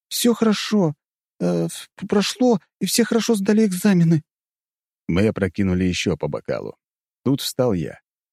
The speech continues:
«Друзья, за такой короткий промежуток времени вы стали мне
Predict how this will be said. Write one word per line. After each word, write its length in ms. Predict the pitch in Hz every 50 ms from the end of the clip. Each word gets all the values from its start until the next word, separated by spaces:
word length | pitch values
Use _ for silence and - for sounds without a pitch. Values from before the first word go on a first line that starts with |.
| _ _ _ _ _ _ _ _ _ _ _ _ _
«Друзья, 460 | 98 113 135 151 139 156 139 87 76 - _ _ _ _ _ _ _ _ _
за 220 | - 90 101 127
такой 240 | 123 147 - 156 147
короткий 380 | - 123 123 139 123 - - 113
промежуток 520 | - - 110 117 113 107 123 - 110 -
времени 420 | - 110 131 131 110 92 85 73 - - _ _ _ _
вы 140 | - 98 113
стали 280 | - - 139 131 127
мне 280 | 117 117 117 120 120